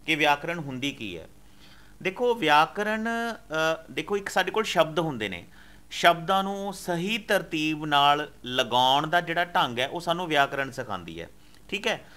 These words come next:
ਜੇ ਸੰਖੇਪ ਤੇ ਸਿੱਧੇ ਸਿੱਧੇ ਸ਼ਬਦਾਂ 'ਚ ਕਿਹਾ ਜਾਵੇ ਤਾਂ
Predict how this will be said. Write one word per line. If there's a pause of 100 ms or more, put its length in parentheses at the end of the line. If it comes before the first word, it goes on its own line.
(240)
ਜੇ
ਸੰਖੇਪ
ਤੇ
ਸਿੱਧੇ
ਸਿੱਧੇ
ਸ਼ਬਦਾਂ
'ਚ
ਕਿਹਾ
ਜਾਵੇ (680)
ਤਾਂ